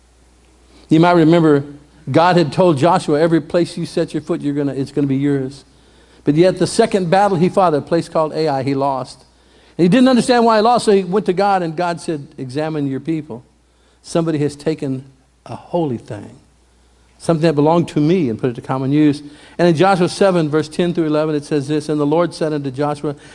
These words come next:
Get thee up, wherefore liest thou upon thy face? Israel has sinned, and they've transgressed my covenant, which I command them, for they have taken of the accursed thing, and have also stolen and assembled also, and they have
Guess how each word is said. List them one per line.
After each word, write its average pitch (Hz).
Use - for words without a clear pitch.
Get 190
thee 190
up, 165
wherefore 170
liest 160
thou 147
upon 143
thy 131
face? -
Israel 214
has 185
sinned, 208
and 151
they've 147
transgressed 170
my 151
covenant, 147
which 165
I 175
command 175
them, 143
for 151
they 165
have 170
taken 220
of 190
the 202
accursed 269
thing, 269
and 190
have 165
also 190
stolen 190
and 151
assembled 165
also, 165
and 143
they 139
have 139